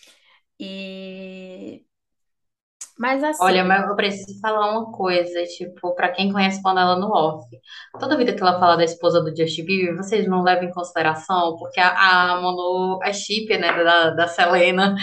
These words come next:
Speaker 2: Então, sempre quando ela fala da mulher, que eu não sei nem qual é, da Hailey, né, ela revira os olhos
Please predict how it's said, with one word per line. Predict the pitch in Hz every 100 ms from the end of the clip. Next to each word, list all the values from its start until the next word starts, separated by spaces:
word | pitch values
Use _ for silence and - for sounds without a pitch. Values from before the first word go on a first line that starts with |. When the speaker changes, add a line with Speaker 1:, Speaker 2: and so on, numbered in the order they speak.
| - -
Speaker 2:
Então, | 233 240 240 226 226 233 247 254 254 254
sempre | 269 294 330
quando | 277
ela | 240 226 226 -
fala | 214 226 214 180 160 165 - _ -
da | 180
mulher, | 180 175 190
que | 185
eu |
não | 180
sei | 180
nem | 208
qual | 208
é, | 170
da | 170
Hailey, | 185 175 160
né, | 170 180 - - -
ela | 190 208
revira | 233 214 220 202
os | 180
olhos | 175 175